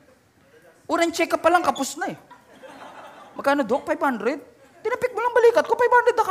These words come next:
kagad. <laughs> Di, ano ka na, depressed ka na kagad eh. Grabe naman. Ang mahal. Sinukuan ka ng doktor, pero hindi ka sinukuan ever ng ating Panginoon. Amen?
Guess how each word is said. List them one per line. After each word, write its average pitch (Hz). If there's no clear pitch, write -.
kagad. 202
<laughs> 156
Di, 214
ano 254
ka 339
na, 349
depressed -
ka 359
na -
kagad 359
eh. -
Grabe 247
naman. 202
Ang 269
mahal. 440
Sinukuan 311
ka 311
ng 302
doktor, 277
pero 269
hindi 262
ka 262
sinukuan 247
ever 277
ng 220
ating 208
Panginoon. 190
Amen? 285